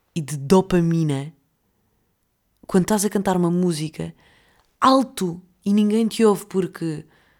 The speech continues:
tens um campo pequeno inteiro a cantar contigo. Hum, e ver este,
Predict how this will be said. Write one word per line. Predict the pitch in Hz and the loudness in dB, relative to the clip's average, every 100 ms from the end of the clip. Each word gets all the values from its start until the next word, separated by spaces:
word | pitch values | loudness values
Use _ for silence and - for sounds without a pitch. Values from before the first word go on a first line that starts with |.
| _ _ _ _ _ _ _ _ _ - | _ _ _ _ _ _ _ _ _ -2
tens | 170 | -2
um | 156 156 | 0 -2
campo | 175 160 | -2 -2
pequeno | - 165 | -4 -4
inteiro | 165 160 160 156 | -2 -2 -2 -2
a | 160 | -4
cantar | 151 147 143 | -8 -8 -10
contigo. | - 135 - 139 156 180 _ _ _ - - - _ _ - | -10 -14 -14 -16 -16 -20 _ _ _ -20 -20 -20 _ _ -6
Hum, | 165 165 160 160 160 156 - _ _ _ _ _ _ | -2 0 0 -2 -4 -8 -12 _ _ _ _ _ _
e | 165 165 | -8 -2
ver | 185 | -2
este, | 175 - 180 175 170 160 156 | -2 -2 0 0 0 -4 -6